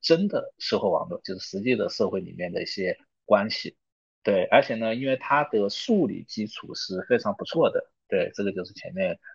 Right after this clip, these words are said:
介绍他的那个求学经历，大家应该知道。对，他的经济学、数学的背景非常好，所以说呢，他主要是会去做一些量化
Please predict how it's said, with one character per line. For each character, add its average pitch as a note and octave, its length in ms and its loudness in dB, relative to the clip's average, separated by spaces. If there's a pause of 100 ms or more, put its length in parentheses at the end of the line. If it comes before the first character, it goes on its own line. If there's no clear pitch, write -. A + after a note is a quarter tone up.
(140)
介 G2+ 220 2
绍 F2 240 2
他 F#2 160 2
的 F#2 140 0
那 F#2 160 -6
个 - 580 -4
求 - 340 0
学 G#3 400 -2 (400)
经 D#3+ 300 0
历， D#3 240 -4 (240)
大 F#2 100 6
家 F#2+ 80 4
应 F#2+ 80 0
该 G2 120 0
知 - 160 -6
道。 - 220 2 (500)
对， F#2 180 4
他 F#2+ 160 0
的 F#2+ 100 -2
经 A#2+ 180 -4
济 A2 100 -2
学、 F#2+ 200 -2
数 A#2+ 240 0
学 F#2+ 220 -2
的 F2+ 260 0 (400)
背 A#2+ 140 6
景 G2 140 -4
非 B2+ 120 4
常 A#2+ 160 -2
好， - 340 -2
所 - 180 2
以 B2 40 4
说 B2 140 0
呢， A#2+ 100 2
他 C#3 220 2
主 - 160 -4
要 F2 140 6
是 G2 480 -2 (320)
会 B2+ 220 6
去 G#2+ 200 -2
做 A2+ 260 2
一 G#2+ 40 2
些 A2+ 200 0
量 E3 400 2
化 E2+ 240 4